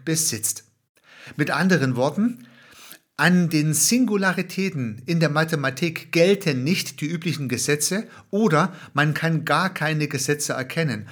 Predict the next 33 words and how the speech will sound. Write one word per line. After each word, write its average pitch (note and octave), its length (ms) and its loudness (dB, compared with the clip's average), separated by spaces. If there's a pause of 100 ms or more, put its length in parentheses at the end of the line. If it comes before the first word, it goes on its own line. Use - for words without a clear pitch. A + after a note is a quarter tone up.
(240)
Und F3+ 160 0
ich E3+ 160 -2
habe E3+ 380 2
die D#3 180 -2
Definition E3 800 -2
der C3 200 0
Google D#3 420 -2
K C3 180 -6
I C3+ 180 -4
verwendet, C3+ 560 -2 (300)
weil D3+ 180 6
sie D#3+ 340 0 (140)
ein C#3+ 160 -4
schönes F#3 400 -2
Wort F#3 160 -4
verwendet. G#2 560 -6 (220)
An C3 160 -6
dieser G3 280 0
Stelle F#3+ 540 -2 (340)
ist - 340 0 (120)
es D#3+ 240 0
nicht - 500 -4
glatt, D#3 520 -2 (320)
also C#3 260 -2
nicht D#3 400 -4
definiert. C#3 480 -2 (240)
Wir C3 140 -2
kommen D#3 220 0
später D#3+ 460 -2
auf C3 140 -8
die A#2 280 -8
Glätte C#3+ 580 -2 (120)
zurück. - 540 -6